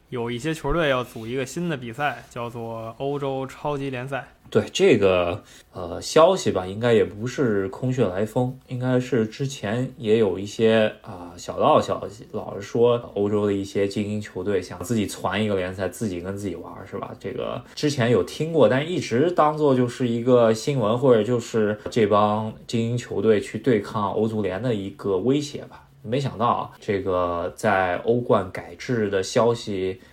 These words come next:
Speaker 2: 颁布之前，感觉这帮精英球队就给欧足联将了一军嘛，就是把这个欧超杯的这么一个官宣提前公布出来了。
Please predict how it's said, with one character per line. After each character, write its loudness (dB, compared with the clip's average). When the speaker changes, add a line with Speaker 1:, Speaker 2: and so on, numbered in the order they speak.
Speaker 2:
颁 4
布 0
之 0
前， -8
感 -12
觉 0
这 2
帮 2
精 -4
英 -6
球 -8
队 0
就 -4
给 -8
欧 -2
足 -6
联 -4
将 2
了 0
一 -2
军 -12
嘛， -12
就 -12
是 -8
把 -8
这 -2
个 -6
欧 4
超 2
杯 4
的 -2
这 -2
么 0
一 0
个 4
官 4
宣 0
提 -6
前 -2
公 0
布 -2
出 -6
来 -6
了。 -10